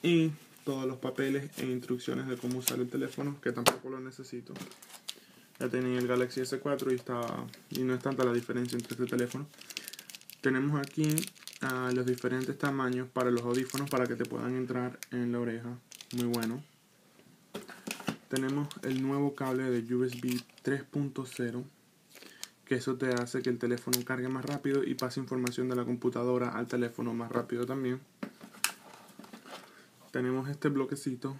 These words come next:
que es lo que va a hacer que puedas cargar tu teléfono en la pared. Tenemos los audífonos de Samsung,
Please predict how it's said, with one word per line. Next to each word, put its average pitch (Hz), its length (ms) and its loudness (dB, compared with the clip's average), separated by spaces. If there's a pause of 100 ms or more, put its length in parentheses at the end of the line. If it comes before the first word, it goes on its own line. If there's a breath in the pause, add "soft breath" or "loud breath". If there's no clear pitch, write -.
(120)
que 127 120 0
es 127 60 0
lo 127 100 0
que 127 80 0
va 123 80 0
a - 20 -2
hacer 123 240 -2
que 135 100 2
puedas 127 440 -2
cargar 123 340 -2
tu 127 160 2
teléfono 127 420 0 (320)
en 123 120 -2
la 117 120 -4
pared. 120 220 -4 (3000 loud breath)
Tenemos 139 320 6
los 156 80 4
audífonos 151 520 4
de 156 120 6
Samsung, 135 480 -2